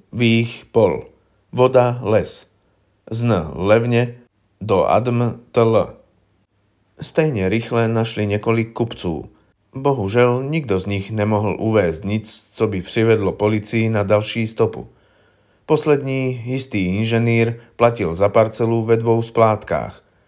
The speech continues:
Tu druhou přinesl před týdnem. Dva tisíce.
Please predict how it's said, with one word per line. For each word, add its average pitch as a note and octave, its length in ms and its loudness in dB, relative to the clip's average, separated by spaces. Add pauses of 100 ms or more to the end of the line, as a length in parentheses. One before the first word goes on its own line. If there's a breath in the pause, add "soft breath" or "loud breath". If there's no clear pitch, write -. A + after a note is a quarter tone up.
(160)
Tu A2 140 -4
druhou A2 440 4
přinesl A2+ 520 -2
před - 320 -2
týdnem. D#2 540 -6 (140)
Dva C3 180 4
tisíce. A#2+ 600 -8